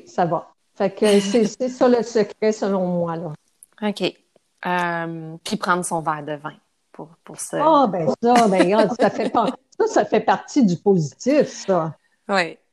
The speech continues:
Speaker 2: oui, c'est ça.
Speaker 1: Puis comme je disais à Bertrand, tu sais, on dit souvent, « Profiter de la vie. »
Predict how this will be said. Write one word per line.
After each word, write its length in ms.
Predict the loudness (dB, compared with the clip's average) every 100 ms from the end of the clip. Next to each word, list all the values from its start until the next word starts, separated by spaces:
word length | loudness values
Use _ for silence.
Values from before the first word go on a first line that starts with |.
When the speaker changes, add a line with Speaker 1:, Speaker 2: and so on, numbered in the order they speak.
| -6
Speaker 2:
oui, 120 | -4 -4 -12 _
c'est 160 | -12
ça. 220 | -10 -6 -6
Speaker 1:
Puis 140 | -2
comme 180 | 2 4
je 120 | 4
disais 420 | 2 2 4 6 4
à 80 | 2
Bertrand, 680 | 2 2 0 -2 0 0 -2 -6 _ _
tu 100 | 0
sais, 40 |
on 120 | 2
dit 220 | 4 2 0
souvent, « 580 | -2 -2 0 0 -2 -4 _ _ _
Profiter 560 | 0 0 0 -6 0 2
de 160 | 2
la 160 | 2 2
vie. » 340 | 2 0 -2